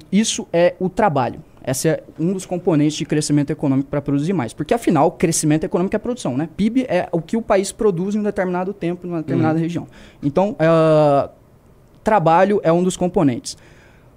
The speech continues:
Speaker 1: Segundo, ah, digamos que não dá mais pra contratar ninguém. O que que é o próximo componente que pode fazer, eh, se produzir mais? Você tem s-, dez trabalhadores agora. A questão é que só os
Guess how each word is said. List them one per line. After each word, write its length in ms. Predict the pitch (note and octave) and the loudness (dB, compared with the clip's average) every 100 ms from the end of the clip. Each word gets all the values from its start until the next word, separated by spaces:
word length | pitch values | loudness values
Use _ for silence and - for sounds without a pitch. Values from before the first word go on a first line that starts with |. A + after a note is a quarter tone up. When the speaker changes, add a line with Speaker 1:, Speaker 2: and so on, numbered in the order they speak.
| _ - - - | _ -20 -20 -8
Speaker 1:
Segundo, 580 | - C4 A3 F3+ F#2+ D2+ - - | -2 2 4 2 0 -8 -20 -6
ah, 240 | C#3 C#3 | 0 2
digamos 320 | C#3+ D#3 G3+ G#3 | 4 2 0 2
que 80 | |
não 140 | A#3+ C4 | 4 4
dá 140 | F3+ | 4
mais 160 | G#3 G#3+ | 0 -2
pra 120 | G#3 | -4
contratar 400 | G#3 G3+ F#3 F#3 | -4 -4 -2 0
ninguém. 300 | G3+ C#3+ B2+ | 0 0 0
O 80 | E3 | -4
que 180 | - B3 | -4 -2
que 140 | - | 2
é 200 | F#3 F#3 - | 4 4 0
o 80 | |
próximo 440 | E3+ G3 G#3 - G#3+ | -2 0 2 0 -2
componente 720 | G3+ G3 G#3 D3+ D3+ - - - - - | -2 0 2 2 0 -4 -16 -20 -20 -6
que 100 | E3+ | -2
pode 540 | - D3+ D3+ E3 D#3+ | 2 2 4 4 2
fazer, 600 | D#3 F3 C#3 C#3 D3 D3+ | 2 -2 0 0 2 2
eh, 300 | C#3 C#3 C3+ | 2 0 -2
se 180 | C3+ - | -4 -6
produzir 400 | C#3+ D#3 D3+ D#3 | -2 0 0 0
mais? 360 | F3 A#2+ - - | 0 -2 -8 -14
Você 160 | - E3 | -8 -4
tem 180 | - G3 | -2 -2
s-, 240 | F3+ - - | -2 -6 -8
dez 240 | D3 F3 G#3+ | 0 2 2
trabalhadores 520 | A3 G3+ G#3 F#3 F3 | 0 2 2 2 2
agora. 360 | G3 D3+ A#2 - - - - - - | 2 0 -2 -4 -14 -20 -20 -20 -16
A 120 | - D3 | -8 -2
questão 360 | E3 - G3 | 0 0 0
é 40 | A3 | 0
que 100 | G3 | -2
só 220 | - | 0
os 80 | A3+ | 2